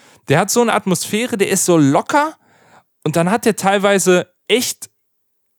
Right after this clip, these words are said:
ja, so, so komische Dialoge.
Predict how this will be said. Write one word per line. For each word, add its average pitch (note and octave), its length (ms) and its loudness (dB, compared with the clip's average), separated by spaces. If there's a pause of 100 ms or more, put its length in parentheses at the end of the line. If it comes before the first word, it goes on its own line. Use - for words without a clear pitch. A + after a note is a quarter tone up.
(160)
ja, C3+ 140 -2
so, D3+ 180 0
so D3 240 0 (160)
komische A#3+ 560 0
Dialoge. F#3 840 2